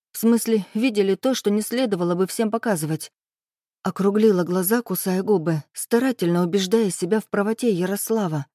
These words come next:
Но так и не убедила. Замерла на одном из кадров видеосъемки, прокрутила назад, увеличила и посмотрела заново. Вот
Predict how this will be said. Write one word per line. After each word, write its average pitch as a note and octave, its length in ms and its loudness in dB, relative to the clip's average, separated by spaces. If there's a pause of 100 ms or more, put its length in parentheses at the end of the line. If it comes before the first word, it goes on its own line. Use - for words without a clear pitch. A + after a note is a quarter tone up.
(720)
Но E3+ 140 0
так G3+ 220 -2
и D3+ 40 0
не D3 100 2
убедила. D3 560 -2 (360)
Замерла A3 540 2
на F3 180 2
одном F3+ 320 2
из D#3+ 100 -4
кадров F3+ 420 -4
видеосъемки, G3 880 -2 (580)
прокрутила G#3 540 2
назад, A#3 520 0 (420)
увеличила G3+ 540 2
и G#3+ 180 -4
посмотрела G#3+ 680 0
заново. F#3 520 0 (840)
Вот E3+ 240 0